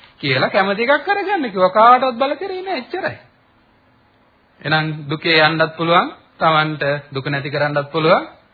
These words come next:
තමන්ටමයි. හැබැයි දේශනාව නම් අහන්න ඕනේ. කාගේද? බුදුහාමුදුරගේ. යාන් මේ පාර, මේ සංඝ රත්නය උජුපටිපන්න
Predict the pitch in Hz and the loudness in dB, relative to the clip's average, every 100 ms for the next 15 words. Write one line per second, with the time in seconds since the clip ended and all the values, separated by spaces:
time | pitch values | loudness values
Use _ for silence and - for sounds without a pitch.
0 | _ _ _ _ 170 180 190 - 113 113 | _ _ _ _ -4 -4 -6 -10 -14 -12
1 | 113 139 143 139 139 120 131 139 131 117 | -6 -4 -2 -4 -8 -8 -6 -6 -6 -4
2 | 117 131 175 151 117 107 113 113 160 156 | -4 -6 -8 -10 -10 -12 -12 -2 0 2
3 | 113 113 - _ _ _ _ - 123 127 | -2 -14 -20 _ _ _ _ -14 -10 -8
4 | 123 110 110 - - - - 139 180 202 | -6 -6 -10 -18 -20 -8 0 4 6 4
5 | 190 180 175 - 135 147 170 160 147 165 | 0 -4 -6 -2 2 4 2 0 -2 -4
6 | 165 147 156 196 220 220 220 202 180 120 | -4 -4 -2 -2 2 2 2 -4 -2 -2
7 | 110 - _ _ _ _ 127 135 180 220 | -4 -16 _ _ _ _ -10 -6 0 0
8 | 233 254 262 262 | 0 0 2 2